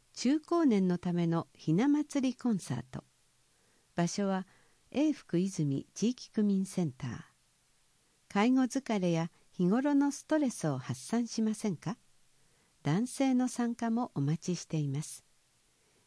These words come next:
出演は音楽療法士前田清子、バイオリニスト佐藤美代子。三月三日木曜、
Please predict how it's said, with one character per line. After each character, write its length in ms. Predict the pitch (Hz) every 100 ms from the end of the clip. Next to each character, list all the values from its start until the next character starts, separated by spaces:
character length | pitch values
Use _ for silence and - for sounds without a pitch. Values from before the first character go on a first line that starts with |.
| -
出 260 | - -
演 180 | 226 214
は 220 | 202 196 _ - _
音 200 | 180 254
楽 260 | 277 - 262
療 220 | 247 240
法 260 | 208 208
士 300 | 156 - - _ _ _
前 300 | 156 175 269
田 160 | 277 269
清 320 | - 247 185
子、 260 | - - - _ _ _ _ _ _ _
バ 160 | 175
イ 140 | 233 247
オ 60 |
リ 120 | 226 214
ニ 140 | 202
ス 160 | - -
ト 200 | - - _ _
佐 200 | - 285
藤 380 | 302 175 127 127
美 140 | 170
代 100 | 139 -
子。 160 | - _ _ _ _ _ _ _ _ _ _ _
三 280 | - 330 294
月 260 | 196 -
三 180 | 151 143 _
日 120 | - 170
木 360 | 135 131 240
曜、 320 | 226 208 131